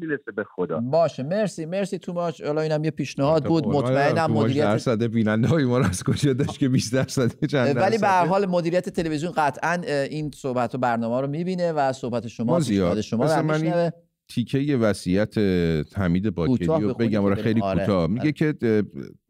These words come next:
Speaker 3: دعا کنین شهید بشین، اگه
Speaker 2: مهم.
Speaker 3: نشین بعد از جنگ تق-، تقسیم به سه دسته میشین.
Speaker 2: مهم.
Speaker 3: دسته اول به مخالفت با گذشته خودشون برمیخیزن و از گذشته خودشون پشیمونن.
Speaker 2: بله.
Speaker 3: خیلیاشون هستن،
Speaker 2: بخششون
Speaker 3: داریم می‌بینیم.
Speaker 2: بزرگشون اینطوری.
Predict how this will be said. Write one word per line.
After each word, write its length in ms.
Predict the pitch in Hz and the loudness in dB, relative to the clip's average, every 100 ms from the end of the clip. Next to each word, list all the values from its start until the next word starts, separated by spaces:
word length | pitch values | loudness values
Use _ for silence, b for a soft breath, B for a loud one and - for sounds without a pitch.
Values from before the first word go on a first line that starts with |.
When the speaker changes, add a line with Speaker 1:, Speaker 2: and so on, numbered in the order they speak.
| 107 | -6
Speaker 3:
دعا 200 | 123 143 | 0 2
کنین 440 | 147 139 135 131 127 | 2 2 2 2 0
شهید 480 | - 117 104 123 - | -2 -2 2 0 0
بشین، 360 | 90 92 92 | -4 -2 -2
اگه 220 | 87 104 98 | -2 -2 -2
Speaker 2:
مهم. 100 | 98 | 0
Speaker 3:
نشین 420 | 98 - 110 107 - | -2 -2 -2 -4 -8
بعد 300 | 69 95 87 | -2 0 2
از 180 | 92 87 | -2 0
جنگ 360 | 101 107 107 | 0 0 -2
تق-، 500 | - 90 107 87 - 87 | -6 -8 -4 -4 -6 -10
تقسیم 480 | - 85 - - 104 | -4 -4 -4 -2 0
به 80 | 98 | 0
سه 260 | - - 101 | -4 -4 -2
دسته 400 | 82 - - 90 | -2 -2 -2 -2
میشین. 560 | 71 - 71 71 80 - - | -2 -6 -6 -4 -4 -8 -12
Speaker 2:
مهم. 320 | 104 131 143 - - - - | -8 -6 -6 -10 -14 -8 -2
Speaker 3:
دسته 320 | 104 - 117 | 0 0 0
اول 520 | 120 107 92 107 117 | 2 2 2 2 2
به 120 | 104 | 2
مخالفت 640 | 104 98 - 92 92 113 101 | 2 2 2 0 2 0 0
با 120 | 107 | 0
گذشته 640 | 87 87 90 87 107 107 | 0 0 0 0 0 0
خودشون 520 | 98 120 120 113 107 | 0 -2 -2 0 2
برمیخیزن 600 | 101 101 95 85 90 92 | 2 4 2 -2 -2 -2
و 160 | 90 87 | 0 -2
از 200 | - 82 | -4 -6
گذشته 460 | 82 78 80 - 87 | -4 -4 -4 -4 -6
خودشون 420 | 80 73 - 73 | -6 -8 -8 -10
پشیمونن. 600 | 67 67 69 71 87 90 | -10 -12 -10 -10 -8 -8
Speaker 2:
بله. 60 | |
Speaker 3:
خیلیاشون 580 | 82 82 101 76 71 - | -6 -2 -2 -2 -6 -6
هستن، 120 | 62 | -4
Speaker 2:
بخششون 180 | 98 73 | -4 -4
Speaker 3:
داریم 160 | 69 73 | -4 -4
می‌بینیم. 300 | 76 85 90 | -4 -6 -8
Speaker 2:
بزرگشون 200 | 85 - | -10 -14
اینطوری. 260 | 107 - | -18 -18